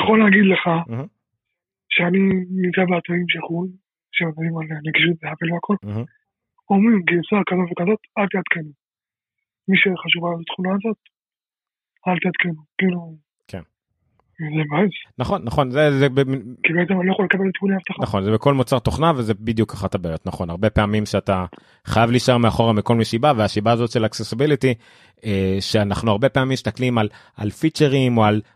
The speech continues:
Speaker 2: אפליקציה שלא עובדת לנו, אה, זה נשמע לנו אולי קצת כמו מותרות, אבל אנשים שכלואים בזה מבחינת accessibility,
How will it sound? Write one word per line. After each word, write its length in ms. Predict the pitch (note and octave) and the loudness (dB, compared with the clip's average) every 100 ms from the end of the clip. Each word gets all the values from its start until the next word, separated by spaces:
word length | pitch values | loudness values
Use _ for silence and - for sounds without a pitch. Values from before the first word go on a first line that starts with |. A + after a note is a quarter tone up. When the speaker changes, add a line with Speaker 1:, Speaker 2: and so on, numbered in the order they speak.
| A2 | -8
Speaker 2:
אפליקציה 480 | A2 A#2 D#3 - D3 | -2 2 2 0 -2
שלא 180 | C#3 | 2
עובדת 400 | C3+ B2+ C#3+ C#3+ | 2 4 2 2
לנו, 480 | C#3+ C3 C3 B2+ A#2+ - | 2 0 0 -2 -4 -6
אה, 240 | A2+ G#2 G#2 | -10 -8 -10
זה 180 | A#2 A2 | -6 -2
נשמע 340 | A2 A2+ C3 C3 | -2 -2 2 4
לנו 340 | C3+ B2+ B2 A#2 | 4 4 2 0
אולי 200 | A2+ A#2+ | 0 0
קצת 240 | A#2+ - - | 2 -2 0
כמו 120 | B2 | 2
מותרות, 460 | A2+ G#2+ F#2+ F#2 F#2 | 2 2 2 2 0
אבל 160 | F#2 | -2
אנשים 300 | F#2+ F#2+ C3 | -2 -2 -2
שכלואים 540 | A2+ A#2 G2 - G#2+ C3 | 2 2 2 0 2 2
בזה 160 | B2 | 0
מבחינת 340 | A2+ - B2 A2+ | -2 -2 -4 -4
accessibility, 600 | - - B2+ D3+ D3 | -10 -8 -2 0 0